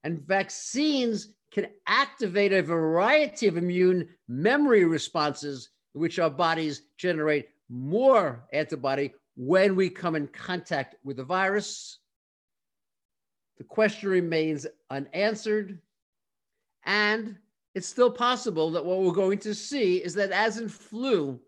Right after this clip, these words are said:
we're gonna need annual vaccination or booster shots.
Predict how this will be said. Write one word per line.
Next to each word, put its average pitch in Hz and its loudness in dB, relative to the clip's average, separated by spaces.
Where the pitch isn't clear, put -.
we're 180 2
gonna 202 2
need 185 0
annual 170 0
vaccination 185 -4
or 151 -2
booster 147 -6
shots. - -14